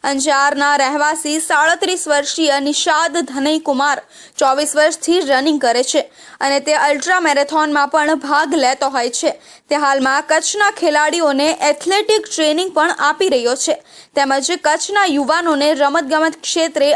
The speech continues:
આગળ વધવા પ્રોત્સાહન પણ પૂરું પાડી રહ્યો છે. ભુજની કલેક્ટર કચેરીથી સમગ્ર કચ્છના વિવિધ વિસ્તારોને આવરી લઈને એક દોડ, જેને ગ્રેટ રન of કચ્છ નામ આપ્યું છે, તે શરૂ કરી છે.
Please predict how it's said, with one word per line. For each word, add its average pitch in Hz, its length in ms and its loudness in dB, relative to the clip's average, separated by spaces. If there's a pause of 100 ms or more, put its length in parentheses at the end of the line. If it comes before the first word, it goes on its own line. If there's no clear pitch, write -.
આગળ 285 360 2
વધવા 269 340 0 (360)
પ્રોત્સાહન 339 640 0
પણ 349 300 0
પૂરું 320 320 0
પાડી 302 320 0
રહ્યો 240 260 0
છે. 285 220 -2 (380)
ભુજની 294 360 0
કલેક્ટર 294 440 0
કચેરીથી 311 680 0
સમગ્ર 311 480 0
કચ્છના 320 580 0
વિવિધ 294 360 -2
વિસ્તારોને 294 720 0 (220)
આવરી 311 280 0
લઈને 320 300 2 (340)
એક 381 360 0
દોડ, 285 360 4 (140)
જેને 294 480 0
ગ્રેટ 349 460 0
રન 294 240 0
of 311 180 -4
કચ્છ - 300 -2
નામ 294 420 -2
આપ્યું 254 240 -4
છે, - 240 -2 (260)
તે - 140 -4
શરૂ 320 340 0
કરી 247 240 -2
છે. - 240 -2